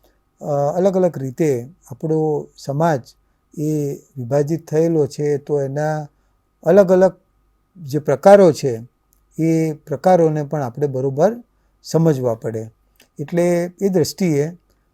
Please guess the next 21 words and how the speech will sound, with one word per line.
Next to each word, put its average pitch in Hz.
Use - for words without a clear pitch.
આ 156
સમુદાયના 170
પ્રકારો 160
વિશેની 160
ઓળખ 151
એ 160
આપણે 160
શા 208
માટે 170
મેળવવી 143
જોઈએ? 127
અ, 160
દર 190
વખતના 170
લેક્ચરની 165
માફક 151
આજે, 135
અ, 147
આ 147
લેક્ચરમાં 180
પણ 160